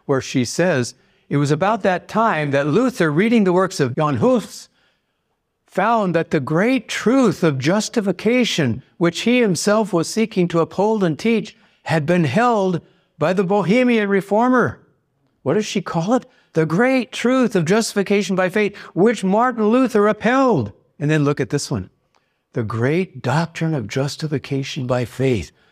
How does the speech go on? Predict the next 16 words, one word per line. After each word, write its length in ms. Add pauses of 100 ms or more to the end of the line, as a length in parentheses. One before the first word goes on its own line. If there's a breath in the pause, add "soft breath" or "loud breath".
(140)
so 340
clearly 920 (160)
taught 440 (440)
by 120 (180)
Luther." 580 (1120)
Let's 140
don't 240
turn 180
away 300
from 280
Luther's 400
grasp 460
of 140
it 120
too 160
quickly. 580